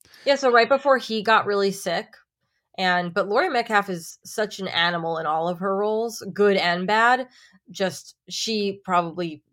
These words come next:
to your point, I agree, definitely probably killed that role. I would have loved to have seen that.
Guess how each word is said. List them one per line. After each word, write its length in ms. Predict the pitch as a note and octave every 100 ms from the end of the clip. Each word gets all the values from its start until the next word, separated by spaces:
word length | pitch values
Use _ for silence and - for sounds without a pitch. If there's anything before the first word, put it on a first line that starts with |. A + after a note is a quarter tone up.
| _ _
to 100 | -
your 140 | D#3 D#3
point, 340 | E3+ E3 -
I 140 | - D3+
agree, 480 | D3 D3+ D3 D#3 -
definitely 440 | D#3 C#3+ D#3 B2+
probably 260 | B2 - B2+
killed 300 | - D3+ -
that 180 | C3+ -
role. 100 | D3+
I 80 |
would 140 | F3+ F3+
have 100 | C#3+
loved 220 | C#3+ B2
to 60 | C3
have 120 | B2+
seen 220 | - A#2
that. 240 | F#2 -